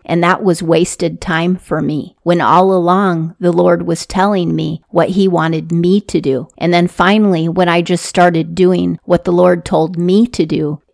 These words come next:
I was able to share the gospel with more people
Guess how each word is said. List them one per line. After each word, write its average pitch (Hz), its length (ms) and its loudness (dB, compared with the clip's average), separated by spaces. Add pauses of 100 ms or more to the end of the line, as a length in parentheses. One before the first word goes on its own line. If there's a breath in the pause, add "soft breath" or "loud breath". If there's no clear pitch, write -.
(120)
I 170 120 4
was 196 200 4
able 170 280 2
to 180 100 -2
share 170 260 0
the 160 120 -2
gospel 160 580 0
with 165 240 -2
more 190 380 2
people 165 640 -4